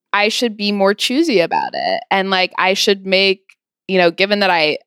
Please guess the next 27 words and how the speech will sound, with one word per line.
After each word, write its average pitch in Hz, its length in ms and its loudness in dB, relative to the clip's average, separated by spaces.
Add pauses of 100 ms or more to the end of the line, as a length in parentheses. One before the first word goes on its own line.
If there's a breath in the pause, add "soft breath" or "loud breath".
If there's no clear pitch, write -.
(120)
quote 143 200 0
unquote, 139 240 -4
have - 560 -2
to 131 100 -8
spend 160 320 -4
so 180 100 -4
much 151 220 -4
time 151 300 -2
online 147 640 -2 (340)
for 180 200 2
work 160 300 0
purposes, 285 840 0 (520 soft breath)
I 180 880 2 (360)
can 208 280 0
curate 202 720 2 (300)
a 175 80 -2
feel-good 202 560 0
feed 175 340 0
for 175 140 0
myself 180 460 0
that - 240 -2
every 190 260 2
time 190 260 -2
I 175 80 2
see 185 200 -2
a 175 40 2
picture, 240 680 -2